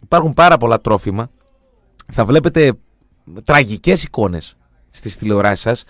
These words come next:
Τώρα εμείς έχουμε μία ανοιχτή και δείχνει στο Sky αυτό το ζευγάρι των, ε, των ηλικιωμένων στην Ιδωμένη που φιλοξενούσαν, ε, ε, πρόσφυγες. Και τώρα δείχνει ακριβώς την κατάσταση εκεί. Βουλιάζουνε στη λάσπη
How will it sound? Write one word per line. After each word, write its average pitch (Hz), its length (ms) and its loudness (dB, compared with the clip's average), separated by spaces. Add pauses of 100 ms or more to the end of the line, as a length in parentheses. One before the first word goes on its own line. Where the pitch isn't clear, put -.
(260)
Τώρα 139 160 0
εμείς 151 120 0
έχουμε 156 200 2
μία 160 220 2
ανοιχτή 151 520 0 (380)
και 120 140 -2
δείχνει 139 360 -2
στο - 160 -4 (120)
Sky 131 280 2 (280)
αυτό 123 200 -4
το 160 80 -2
ζευγάρι 143 500 2
των, 117 340 -2
ε, 104 380 -2
των 107 160 -4
ηλικιωμένων 110 540 -2
στην 120 180 -6
Ιδωμένη 117 380 -2
που 131 120 -8
φιλοξενούσαν, 131 680 -2
ε, 120 160 -4 (380)
ε, 107 720 -2
πρόσφυγες. 101 500 -4 (340)
Και - 140 -2
τώρα 190 280 6
δείχνει 175 240 0
ακριβώς 131 500 0 (100)
την 120 160 -10
κατάσταση 147 580 0
εκεί. 135 260 -4
Βουλιάζουνε 151 520 2
στη - 180 -4
λάσπη 117 540 -2